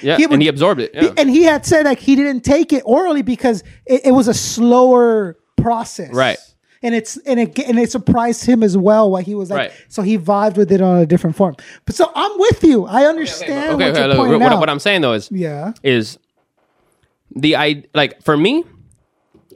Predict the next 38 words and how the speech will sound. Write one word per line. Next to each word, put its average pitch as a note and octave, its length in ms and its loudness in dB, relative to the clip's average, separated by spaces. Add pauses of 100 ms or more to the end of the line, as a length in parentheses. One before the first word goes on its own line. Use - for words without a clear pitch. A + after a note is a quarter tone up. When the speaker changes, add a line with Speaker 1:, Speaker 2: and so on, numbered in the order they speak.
Speaker 1:
I'm G3+ 160 0
similar B3 380 0
to, - 280 -8
like, D3 160 -2
see, E3+ 180 -4
I'm, D3+ 220 -2
I'm G3+ 140 0
a A#3 40 2
little A#3 220 2
less F3+ 220 0
judgmental D3+ 480 -2
about C3 400 -2
how C3 380 -2 (260)
people, D3+ 280 -2
like, D3 140 0
if D3 100 -8
people A#3+ 280 0
wanna F3 260 2
do, F#3+ 340 0 (200)
you C#3+ 100 0
know, B2+ 120 0
some D#3 180 -2
type D#3+ 180 -2
of C#3 100 -4
drug C#3+ 280 2
or C#3 60 0
some D3 120 -6
type D3 180 -4
of C3 160 -6 (420)
thing E3 260 0
that C#3+ 240 -2 (960)
influences E3+ 640 0
their C#3 120 0
mind D#3 380 -2
for D3+ 140 -4
their C3+ 180 0
art, D#3+ 340 -2 (100)
Speaker 2:
Yeah. F3+ 160 -18